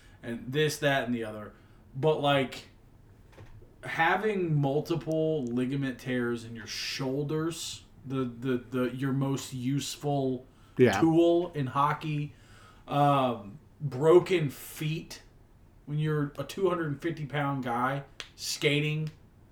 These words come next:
Speaker 1: regularly, like, all of your weight is centered on one little thin sheet on the bottom of your foot.
Speaker 2: Yeah.
Speaker 1: Like,
Speaker 2: I
Speaker 1: I think they,
Speaker 2: also
Speaker 1: there were four total broken bones. There were multiple torn ligaments, torn tendons.
Speaker 2: I also think that there was a
Speaker 1: Wild.
Speaker 2: player playing with a, uh, broken tibia.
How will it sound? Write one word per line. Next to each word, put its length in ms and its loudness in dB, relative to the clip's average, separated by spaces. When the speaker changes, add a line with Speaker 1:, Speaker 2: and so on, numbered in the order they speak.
Speaker 1:
regularly, 840 2
like, 440 -2
all 360 10
of 120 4
your 160 4
weight 360 0
is 140 -2
centered 640 0
on 460 0
one 540 4
little 260 4
thin 440 0
sheet 440 -6
on 100 -4
the 80 0
bottom 380 0
of 80 2
your 120 -2
foot. 640 0
Speaker 2:
Yeah. 380 4
Speaker 1:
Like, 320 2
Speaker 2:
I 160 10
Speaker 1:
I 60 12
think 140 12
they, 100 8
Speaker 2:
also 140 12
Speaker 1:
there 100 10
were 60 4
four 340 8
total 300 2
broken 380 4
bones. 460 2
There 80 -2
were 80 2
multiple 480 4
torn 440 0
ligaments, 560 -2
torn 400 -2
tendons. 760 -2
Speaker 2:
I 80 4
also 500 6
think 380 4
that 240 0
there 160 6
was 240 4
a 60 6
Speaker 1:
Wild. 100 -6
Speaker 2:
player 540 4
playing 520 0
with 200 -4
a, 220 -2
uh, 220 -6
broken 480 -2
tibia. 540 -6